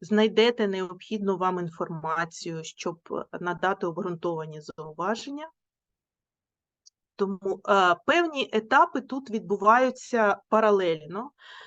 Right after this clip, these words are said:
Наприклад, громадське обговорення і консультації, збір зауважень, е, до звіту від наукового середовища, від місцевих органів — це процес, який йде паралельно.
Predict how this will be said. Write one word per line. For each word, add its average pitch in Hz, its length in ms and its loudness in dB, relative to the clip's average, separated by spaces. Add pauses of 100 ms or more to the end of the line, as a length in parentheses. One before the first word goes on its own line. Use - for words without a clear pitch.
Наприклад, 220 580 4
громадське 226 500 2
обговорення 208 680 2
і 185 60 -6
консультації, 208 840 -2
збір 196 340 2
зауважень, 175 840 -2 (600)
е, 185 120 0
до 185 260 6
звіту 196 440 -4
від 175 180 -4
наукового 208 760 2
середовища, 170 840 -6
від 160 200 -10
місцевих 240 540 -2
органів — 254 380 0
це 240 140 0
процес, 240 460 -2
який 208 260 -2
йде 175 220 -2
паралельно. 190 800 0